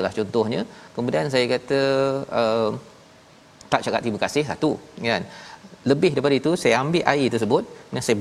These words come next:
baling air tersebut ke dalam tong sampah contohnya, depan-depan orang tersebut. Itu tanda orang yang tidak bersyukur, tidak berterima kasih. Jadi orang-orang yang kufur, Allah nyatakan sini, dah dapat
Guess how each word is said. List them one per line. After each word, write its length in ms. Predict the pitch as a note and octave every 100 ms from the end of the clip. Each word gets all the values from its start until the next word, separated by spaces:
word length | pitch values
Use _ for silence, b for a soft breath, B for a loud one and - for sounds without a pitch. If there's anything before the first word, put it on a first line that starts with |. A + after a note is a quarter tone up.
| F#2+
baling 320 | G#2 D3+ A#2 F#2+ - A#2+
air 140 | A#2+ A#2+
tersebut 340 | A#2+ G#2 D3+ - B B -
ke 80 | B2+ A#2
dalam 200 | A2+ A#2 -
tong 120 | C3 A#2+
sampah 300 | B2 B2 F#2 -
contohnya, 460 | G2 G2 G#2 D#2+ D#2+ F#2
depan-depan 500 | F3+ G3 E3+ - E3+ E3
orang 160 | D#3+ D#3
tersebut. 300 | D#3+ C3 - - - A#2
Itu 140 | C#3+ C#3
tanda 260 | A#2+ A2+ B2 A2
orang 200 | A2+ G#2+ G#2+
yang 120 | G2 G2 -
tidak 260 | A2 G#2+ -
bersyukur, 460 | - - - A2 D3+ - B B
tidak 180 | A#2 G#2+
berterima 240 | - A2 G#2+
kasih. 260 | G2 - D3+ - B B
Jadi 140 | A2+ A#2+ B2+
orang-orang 340 | E3+ - D3 C#3
yang 80 | C3
kufur, 280 | C#3 - A#2+ -
Allah 140 | A2+ A2+
nyatakan 320 | A2+ A#2 A2 A#2
sini, 200 | G#2 C3+ D#3 B2
dah 100 | C3+ A#2+
dapat 260 | C3+ -